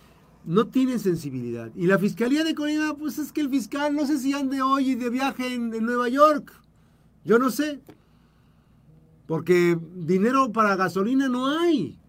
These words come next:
Y eso es evidente. No hay para gasolina, están corriendo los elementos. La Fiscalía es pat-, está pata-, pas-,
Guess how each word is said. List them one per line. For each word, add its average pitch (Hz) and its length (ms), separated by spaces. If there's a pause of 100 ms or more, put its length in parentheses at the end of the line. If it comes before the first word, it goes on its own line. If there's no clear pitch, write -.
(460)
Y 151 140
eso 165 180
es 208 100
evidente. 226 720 (540)
No 151 200
hay 190 100
para 202 200
gasolina, 180 640
están 180 220
corriendo 170 380
los 139 120
elementos. 170 760 (300)
La 165 300
Fiscalía 170 440
es 175 80
pat-, 185 200
está 190 200
pata-, 175 340
pas-, 170 220